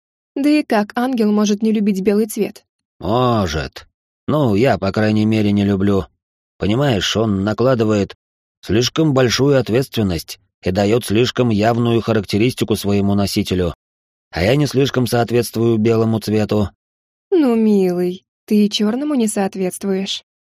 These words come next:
Speaker 2: промурлыкала Кира, положив голову мне на плечо.
Speaker 1: «Так, может, серенький? Идиллия»,
Speaker 2: проговорила она, заглядывая мне в глаза.
Speaker 1: «Вот сейчас кто-то войдет, и начнутся сплетни и недовольства.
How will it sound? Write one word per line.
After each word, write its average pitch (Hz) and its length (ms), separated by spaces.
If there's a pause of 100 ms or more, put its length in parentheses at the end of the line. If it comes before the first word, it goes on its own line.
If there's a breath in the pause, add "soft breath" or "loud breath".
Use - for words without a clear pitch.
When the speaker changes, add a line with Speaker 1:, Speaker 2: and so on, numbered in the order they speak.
Speaker 2:
промурлыкала 90 680
Кира, 110 320
положив 92 460
голову 92 400
мне 90 200
на 90 120
плечо. 80 440 (680)
Speaker 1:
«Так, - 480
может, 220 400
серенький? 247 640 (560)
Идиллия», 190 760 (400)
Speaker 2:
проговорила 90 580
она, 101 220
заглядывая 90 640
мне 90 220
в - 20
глаза. 85 480 (680)
Speaker 1:
«Вот 240 240
сейчас 240 360
кто-то 233 300
войдет, 233 460 (400)
и 240 80
начнутся 220 420
сплетни 214 460
и 214 40
недовольства. 185 760